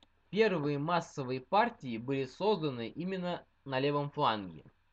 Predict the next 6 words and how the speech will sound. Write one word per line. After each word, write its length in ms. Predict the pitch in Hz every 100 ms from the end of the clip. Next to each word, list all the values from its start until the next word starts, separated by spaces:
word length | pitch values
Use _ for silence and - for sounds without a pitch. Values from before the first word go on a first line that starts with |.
| _ _ _ _ _ -
Большинство 640 | 131 147 175 165 170 165
стран 420 | 156 175 196 220 -
это 200 | 139 147
были 220 | 147 147
рабочие 680 | 135 131 131 202 208 139 117
и 340 | - 165 190